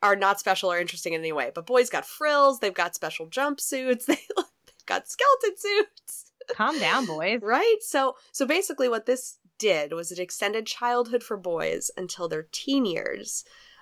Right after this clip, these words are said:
Speaker 1: when they would transition into adult male attire. So it was like, we're gonna give them, we're gonna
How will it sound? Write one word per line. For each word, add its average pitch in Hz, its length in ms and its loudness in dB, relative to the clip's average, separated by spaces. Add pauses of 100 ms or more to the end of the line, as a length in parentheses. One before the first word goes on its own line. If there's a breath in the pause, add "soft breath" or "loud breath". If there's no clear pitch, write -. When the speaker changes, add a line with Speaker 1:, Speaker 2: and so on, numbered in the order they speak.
(240 soft breath)
Speaker 1:
when 190 120 2
they 190 100 6
would 180 100 0
transition 180 560 -2
into 165 540 -4
adult 160 400 -4
male - 180 -8
attire. - 560 -12
So 160 400 -2
it - 140 -10
was 165 200 -6
like, - 540 -8
we're 190 180 -2
gonna 190 160 2
give 185 260 -2
them, 185 460 -2
we're 202 120 0
gonna 214 200 2